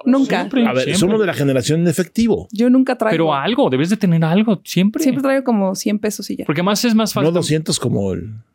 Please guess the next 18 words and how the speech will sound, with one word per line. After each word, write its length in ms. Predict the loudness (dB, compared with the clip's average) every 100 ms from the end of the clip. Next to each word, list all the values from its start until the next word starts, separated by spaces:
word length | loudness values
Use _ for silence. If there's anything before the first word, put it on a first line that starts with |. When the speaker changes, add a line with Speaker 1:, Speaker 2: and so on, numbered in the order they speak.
| _ -8
Speaker 2:
Propina. 460 | -6 -4 -8 -8 _
Ah, 260 | -6 -4 -4
como 100 | -2
el 60 | -2
de 60 | -4
ahí. 80 | -6
Ajá, 300 | -8 -12 -10
allá, 280 | -10 -10 -14
exacto. 300 | -16 -10 -2
Speaker 1:
¿Quién? 220 | -2 -2
Speaker 3:
El, 100 | -4
el 140 | -4 0
que 100 | 2
vive 140 | 2
en 60 | 0
el 100 | 0
Palacio 280 | -2 -2 -2
Nacional. 540 | -2 -4 -4 -4